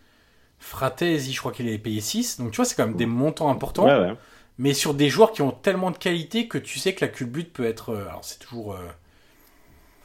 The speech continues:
Speaker 1: c'est toujours aléatoire, hein, parce qu'un joueur peut se blesser, peut ne pas être performant, peut ne pas s'adapter, et cetera. On connaît tous ces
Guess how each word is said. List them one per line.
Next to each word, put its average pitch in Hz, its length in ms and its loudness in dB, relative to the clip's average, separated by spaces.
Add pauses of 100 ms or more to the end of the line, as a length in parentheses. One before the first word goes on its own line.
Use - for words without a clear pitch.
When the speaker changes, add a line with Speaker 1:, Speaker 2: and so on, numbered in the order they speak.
(360)
Speaker 1:
c'est - 160 -20
toujours 101 240 -12
aléatoire, 160 480 6
hein, - 60 0
parce - 160 -12
qu'un 104 320 -6
joueur 98 180 -4
peut 107 80 -8
se 87 80 -10
blesser, 131 540 -4
peut 127 140 -8
ne 107 100 -6
pas 101 160 -8
être 98 200 -12
performant, 135 680 -2
peut 135 140 -8
ne 110 100 -6
pas 107 120 -6
s'adapter, 104 440 -8
et 139 80 -4
cetera. 156 320 -6
On 95 260 -8
connaît 190 240 -2
tous - 160 -16
ces 101 280 -8